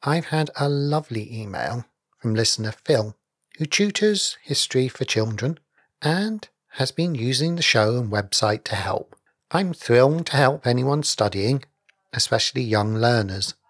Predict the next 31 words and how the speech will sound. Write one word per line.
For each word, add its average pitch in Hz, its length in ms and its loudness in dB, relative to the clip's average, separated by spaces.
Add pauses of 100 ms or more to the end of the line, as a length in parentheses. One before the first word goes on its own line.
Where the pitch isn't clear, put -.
(280)
One 220 140 0
of 170 120 -4
the 117 100 -12
children, 113 480 2 (480)
Alice, 123 420 -2 (420)
suggested 175 540 2
I 185 140 -2
put - 300 -2
up 156 160 -2
a - 20 0
link 117 380 0
to 143 120 0
an 120 80 4
article 107 540 -2 (280)
she - 180 -4
found 113 340 0
about 117 340 -2
Big 107 220 -4
Ben. - 240 -10 (460)
I've 127 180 2
done 120 240 4
that, 98 260 -8
Alice, 117 420 -2 (440)
and 196 320 0
people 123 320 -2
can 156 180 -2
go 110 220 4
to - 100 -6
the - 80 -20
podcast 190 600 0
website 139 560 0